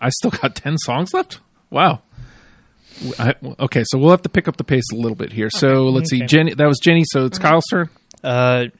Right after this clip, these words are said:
Speaker 2: G-Sides, Left Hand Suzuki Method.
Speaker 1: Oh, that's,
Speaker 2: Method.
Speaker 1: no.
Speaker 3: No, I love that one, though.
Speaker 1: No.
Speaker 2: Okay.
Speaker 1: Uh, let's see. Um, self-titled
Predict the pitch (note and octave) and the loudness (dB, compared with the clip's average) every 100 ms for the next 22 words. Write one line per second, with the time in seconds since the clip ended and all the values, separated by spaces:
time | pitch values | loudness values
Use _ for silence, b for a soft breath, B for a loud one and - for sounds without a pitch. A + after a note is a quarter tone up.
0 | - D3+ B2 F#3+ F3 C3 G#2 F#2+ - - | -12 -8 -2 -2 -2 -4 -6 -10 -12 -6
1 | B2 - C#3 C3 B2 A2+ A#2+ G#2+ G2+ G2 | -4 -2 -2 -2 -4 -6 -6 -10 -14 -14
2 | G#2 G#2+ - - D3 C3+ A#2 G#2 - _ | -14 -16 -18 -12 -6 -4 -4 -8 -14 _
3 | B2 A#2 A#2 - G3+ F#3+ F#3 E3+ E3 E3+ | -6 -4 -6 -10 -12 -6 -4 -4 -6 -8
4 | E3 D3+ D3+ D3 D3 D3+ D3 A#2+ A2 - | -10 -10 -10 -12 -16 -16 -14 -12 -12 -14
5 | b b b b b _ - B2 A#2 A#2+ | b b b b b _ -6 -4 -4 -4
6 | A#2+ A#2+ A#2+ A#2+ A#2 A#2 - G#2 G#2 F#2+ | -2 -2 -2 -4 -6 -8 -10 -8 -10 -10
7 | - B2 B2+ B2+ B2+ B2+ B2 A#2+ A2+ - | -8 -4 -2 -2 -2 -2 -2 -4 -8 -8
8 | - C3 - B2+ A#2 A2 G#2+ | -4 -4 -2 -2 -2 -4 -10